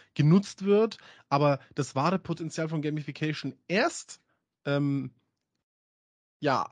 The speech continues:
wahrgenommen werden kann oder genutzt werden kann,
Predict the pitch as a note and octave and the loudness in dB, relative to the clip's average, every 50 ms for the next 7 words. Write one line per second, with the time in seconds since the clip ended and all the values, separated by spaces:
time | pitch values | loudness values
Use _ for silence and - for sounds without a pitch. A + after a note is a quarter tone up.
0 | _ - - C#3 C3+ C3 D3 F3+ G#3+ A3+ A3+ G#3 F#3 E3 D#3+ D#3+ D3 C#3 C#3 C3 | _ -20 -18 -10 -2 2 2 2 2 2 0 0 0 0 0 0 -2 -2 -2 -2
1 | C3 C3 C3+ B2+ - C#3+ C3+ C3+ C3 C3 B2 C3 C#3 F3+ G#3+ G#3 - - - C#3+ | -2 -2 -6 -10 -10 -8 -8 -6 -6 -6 -6 -4 -2 -2 -4 -4 -6 -6 0 2
2 | C3 B2+ C3+ B2+ - - C3+ D3 E3 F3+ | 2 2 2 0 -2 -2 -2 -2 -2 -4